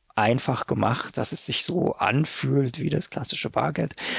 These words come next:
Ähm, auch für vielleicht, äh, Personen, die nicht so a-, im Grunde genommen digital affin sind, ne, wie wir es hier jetzt sind.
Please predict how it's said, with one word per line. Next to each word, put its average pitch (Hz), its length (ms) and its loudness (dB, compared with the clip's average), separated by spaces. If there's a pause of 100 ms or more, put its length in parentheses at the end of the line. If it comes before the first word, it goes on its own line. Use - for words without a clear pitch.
(300)
Ähm, 113 480 4
auch 117 200 2
für 113 580 2
vielleicht, 107 440 -4
äh, 123 400 -4
Personen, 104 380 0
die 104 120 -2
nicht 117 200 2
so 113 160 2
a-, 98 200 2 (320)
im 117 60 -6
Grunde 104 200 2
genommen 98 360 2
digital 101 440 2
affin 101 400 -2
sind, - 360 -12
ne, 127 280 0
wie 104 160 -6
wir 95 80 -2
es 92 100 -4
hier 95 160 -6
jetzt - 200 -12
sind. - 240 -20